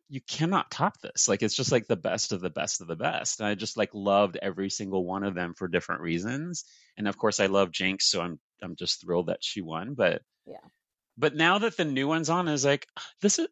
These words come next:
Speaker 1: it's just so wonderful in a different way. Like, it's so fun to see old contestants come back that, for example, like, never made it past the first round, the first week, and to give them that second chance. 'Cause I love when people get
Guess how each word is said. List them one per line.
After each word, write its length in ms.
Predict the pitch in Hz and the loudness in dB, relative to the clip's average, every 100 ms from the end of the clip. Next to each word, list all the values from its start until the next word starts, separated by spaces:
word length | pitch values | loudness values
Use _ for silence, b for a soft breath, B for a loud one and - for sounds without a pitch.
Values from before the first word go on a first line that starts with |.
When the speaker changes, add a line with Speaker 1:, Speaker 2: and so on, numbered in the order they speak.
| _ | _
Speaker 1:
it's 360 | 214 - - - | 2 4 4 2
just 320 | 233 - - | -2 -2 0
so 180 | - 214 | 2 4
wonderful 420 | 202 202 202 185 | 4 2 0 -2
in 180 | 165 147 | 0 0
a 60 | |
different 340 | 127 160 143 - | 0 -2 -4 0
way. 220 | 123 82 | 2 4
Like, 220 | 104 120 | 2 0
it's 160 | 143 - | -2 -2
so 280 | - 139 143 | 0 0 0
fun 400 | - 131 131 120 | 0 2 2 2
to 80 | |
see 500 | 113 - 107 98 98 - _ _ _ _ _ | 2 2 2 0 -2 -8 _ _ _ _ _
old 380 | 113 110 117 113 | 4 6 6 2
contestants 720 | - 113 - 107 - 107 - - | -6 -6 -2 -2 -2 -6 -8 -10
come 180 | 110 | -2
back 240 | 101 90 - | 2 2 0
that, 160 | 87 - _ _ _ - | -4 -4 _ _ _ -4
for 80 | |
example, 460 | 113 107 101 98 92 | 0 2 2 2 0
like, 240 | 101 98 - | 0 0 0
never 560 | 98 98 101 101 95 - | 2 2 4 4 2 -2
made 240 | 104 90 | -4 0
it 120 | 90 - | 0 0
past 260 | 90 90 | 0 0
the 100 | 92 | -4
first 400 | - 92 90 - | -8 -6 -6 -6
round, 360 | 113 113 110 101 | -2 2 2 0
the 60 | 90 | -4
first 300 | 92 90 - | -6 -8 -8
week, 400 | 104 107 110 - b b b b b | -4 -2 -2 -6 b b b b b
and 140 | 113 117 | -4 -2
to 140 | 120 | -2
give 300 | 85 117 107 | 0 0 2
them 260 | 120 113 101 | 0 2 0
that 220 | 85 - | 0 -2
second 400 | - 101 - 113 | -2 -2 -2 -6
chance. 520 | - 90 90 156 - | -4 -2 -2 -2 -2
'Cause 140 | - 113 | -2 0
I 100 | 120 | 0
love 500 | 117 120 135 151 135 | 4 6 6 4 -2
when 180 | 131 120 | -8 -8
people 420 | 123 - 117 - | -8 -4 -6 -4
get 240 | 95 95 | 0 2